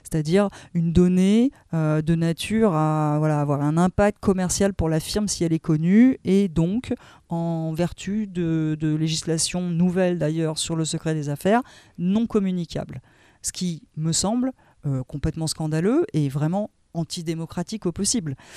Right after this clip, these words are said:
Ce qui a été négocié entre l'Europe et les firmes à, à propos des doses, donc combien ils ont reçu, euh, combien ils font payer, on ne peut pas le savoir. C'est, euh, secret des affaires. Et c-, ça, c'est la logique générale en fait, qui s'applique dans ce domaine-là,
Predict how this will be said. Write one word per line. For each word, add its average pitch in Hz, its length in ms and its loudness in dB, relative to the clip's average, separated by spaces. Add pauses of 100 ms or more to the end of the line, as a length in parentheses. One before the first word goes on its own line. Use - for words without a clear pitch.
(280)
Ce - 140 -2
qui 190 220 2
a - 20 6
été 185 220 2
négocié 180 480 0
entre 175 260 -2
l'Europe 160 380 0
et 160 60 0
les 156 100 -2
firmes 190 480 0
à, - 60 -4 (280)
à - 80 -6
propos 156 300 -4
des 156 140 2
doses, 277 360 4 (340)
donc 165 200 -2
combien 170 240 0
ils 156 160 0
ont 151 120 2
reçu, 233 760 0
euh, 170 100 2
combien 165 320 -4
ils 165 80 -2
font 147 200 -8
payer, 185 420 0 (120)
on 165 60 -4
ne 165 120 0
peut 160 120 -4
pas 180 120 -4
le 175 60 -4
savoir. 147 460 -2 (320)
C'est, - 500 2
euh, 147 380 -6
secret 160 360 -10
des 156 180 -8
affaires. 139 340 -10 (680)
Et 190 100 2
c-, - 160 0 (160)
ça, 277 200 6
c'est 302 160 2
la 196 140 4
logique 202 380 0
générale 196 440 -2
en 220 80 -4
fait, 214 160 -6
qui 185 140 -8
s'applique 208 340 -4
dans 180 140 -4
ce 156 60 -8
domaine-là, 160 480 -2